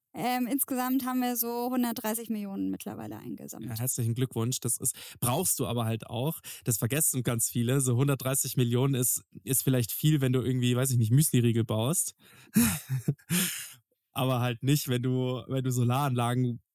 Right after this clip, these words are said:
Speaker 2: wo eine Solaranlage ja schon X Wert hat und die muss ja einkaufen und verkaufen und so weiter und so fort.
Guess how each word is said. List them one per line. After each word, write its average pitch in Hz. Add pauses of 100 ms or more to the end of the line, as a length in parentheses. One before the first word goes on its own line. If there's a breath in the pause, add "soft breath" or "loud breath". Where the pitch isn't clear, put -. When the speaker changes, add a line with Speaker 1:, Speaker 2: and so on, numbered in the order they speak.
Speaker 2:
wo 123
eine 127
Solaranlage 120
ja 120
schon 120
X -
Wert 123
hat 120
und 117
die 123
muss 127
ja 123
einkaufen 117
und 113
verkaufen 123 (420 loud breath)
und 120
so 113
weiter 117
und 113
so 113
fort. 123